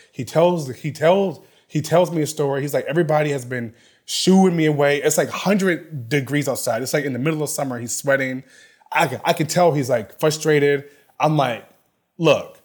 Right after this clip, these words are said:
bet. Say less. Get in my car. I'ma take you to go get gas, okay? After you put gas in your car, meet me back at the gas station and I'll get more gas for you," right?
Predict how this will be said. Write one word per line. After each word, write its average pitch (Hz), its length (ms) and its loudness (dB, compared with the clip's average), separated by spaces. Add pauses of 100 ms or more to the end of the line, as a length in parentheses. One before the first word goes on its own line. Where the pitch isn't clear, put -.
(120)
bet. 123 560 0 (380)
Say 180 300 2
less. 151 600 2 (500)
Get 156 180 4
in 196 120 4
my 214 100 4
car. 131 480 2 (520)
I'ma 139 240 4
take 185 340 -2
you 196 160 2
to - 140 -4
go 180 160 4
get 170 240 -2
gas, 123 480 0
okay? 143 480 0 (240)
After 165 240 2
you 175 160 2
put 180 240 0
gas 180 320 2
in 170 100 -2
your 170 100 -2
car, 147 460 2 (180)
meet 135 280 -4
me 147 100 0
back 143 380 2
at 170 120 0
the 165 60 -2
gas 165 320 0
station 104 560 -10 (240)
and 135 240 0
I'll 131 480 2
get 151 180 2
more 139 260 0
gas 135 440 0
for 151 220 0
you," 107 160 -8
right? 120 520 -2